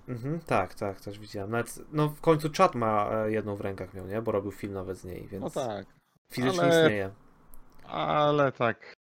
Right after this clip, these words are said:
Speaker 2: no nie wiem, czy bym to chciał.
Speaker 1: Mm, chyba,
Speaker 2: To
Speaker 1: żeby
Speaker 2: jest
Speaker 1: mieć
Speaker 2: chyba
Speaker 1: więcej kart, nie?
Speaker 2: Ale one i tak, e, są,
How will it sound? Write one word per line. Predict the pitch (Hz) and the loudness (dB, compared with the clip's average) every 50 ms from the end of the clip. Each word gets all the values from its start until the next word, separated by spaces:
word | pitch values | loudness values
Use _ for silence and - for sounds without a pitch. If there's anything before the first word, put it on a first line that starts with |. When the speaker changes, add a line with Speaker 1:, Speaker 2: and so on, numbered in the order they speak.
| _ _ _ _ _ _ _ - | _ _ _ _ _ _ _ -16
Speaker 2:
no | - - 113 | -10 -8 -6
nie | 107 107 104 | -2 0 0
wiem, | 104 98 95 90 | 2 2 0 -2
czy | - - 90 | -4 -6 -8
bym | 87 85 82 | -6 -6 -6
to | - 85 82 | -6 -8 -8
chciał. | - - - 82 78 80 - - - _ _ - | -10 -12 -12 -12 -12 -14 -16 -20 -20 _ _ -8
Speaker 1:
Mm, | 123 123 127 131 131 135 135 127 - - - - - - - - - - - - | -6 -6 -4 -4 -6 -6 -8 -10 -14 -18 -20 -20 -18 -18 -18 -20 -20 -20 -12 -6
chyba, | - 165 156 160 | -2 2 6 8
Speaker 2:
To | 156 | 8
Speaker 1:
żeby | 156 | 8
Speaker 2:
jest | 151 147 147 | 6 6 6
Speaker 1:
mieć | 151 | 8
Speaker 2:
chyba | 139 139 | 8 8
Speaker 1:
więcej | 147 147 151 147 | 6 6 2 0
kart, | 147 - 123 110 - - - - | 2 2 2 2 2 0 -4 -6
nie? | 101 101 117 123 123 - - - - - - - - - - - - | -4 -4 -4 -4 -6 -10 -18 -20 -20 -20 -20 -20 -20 -20 -20 -10 -4
Speaker 2:
Ale | - 139 156 160 - | -2 0 2 2 2
one | - 175 170 165 165 - - - | 2 2 0 0 -2 -2 -4 -6
i | 165 156 | -8 -4
tak, | - 165 156 - - - 147 | -4 -4 -4 -4 -6 -6 -4
e, | 131 127 123 120 117 | -4 -2 -2 -4 -6
są, | - - - 120 117 117 113 | -6 -8 -8 -8 -8 -8 -12